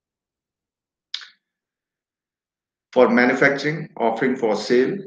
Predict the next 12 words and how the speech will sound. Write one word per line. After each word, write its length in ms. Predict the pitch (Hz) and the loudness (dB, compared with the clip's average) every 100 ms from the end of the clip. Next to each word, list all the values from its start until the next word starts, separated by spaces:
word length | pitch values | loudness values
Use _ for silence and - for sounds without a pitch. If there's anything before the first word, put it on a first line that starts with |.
| - | -6
using 480 | 107 117 117 139 139 | 0 0 2 0 0
it, 360 | 139 139 - - | 0 -2 -10 -6
selling 360 | 120 113 123 | -2 2 4
it, 280 | 127 131 - - | 4 2 -4 -10
importing 460 | 117 113 117 120 123 | -6 0 2 4 2
it, 260 | 123 123 | 0 -2
distributing 520 | 107 101 107 107 120 120 | -6 -4 -4 0 0 0
it, 200 | 120 - | -2 -8
and 180 | 110 110 | -6 -2
licensing 480 | 131 135 135 110 95 | 0 0 -2 -2 -4
it. 120 | - _ _ _ _ _ _ _ _ _ _ - - _ | -6 _ _ _ _ _ _ _ _ _ _ -20 -20 _
Okay, 200 | 156 156 | -2 0